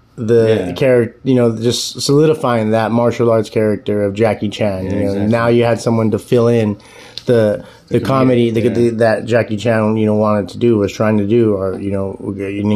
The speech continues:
Speaker 1: and couldn't do because of his accent.
Speaker 2: Yeah, of course. And, uh, I do, uh, now you mention it, uh, movie, I think it might have been in, like,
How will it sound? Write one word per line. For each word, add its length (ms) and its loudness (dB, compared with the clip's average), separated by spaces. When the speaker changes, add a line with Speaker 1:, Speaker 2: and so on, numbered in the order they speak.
Speaker 1:
and 140 0
couldn't 300 0
do 200 -4
because 440 -4
of 120 -6
his 340 -2
accent. 460 -2
Speaker 2:
Yeah, 240 0
of 100 -10
course. 320 -4
And, 260 0
uh, 360 -4
I 120 0
do, 380 2
uh, 480 2
now 140 0
you 180 2
mention 320 -2
it, 180 0
uh, 440 -4
movie, 600 0
I 260 -20
think 160 -2
it 20 0
might 100 2
have 80 2
been 120 0
in, 140 -2
like, 600 -12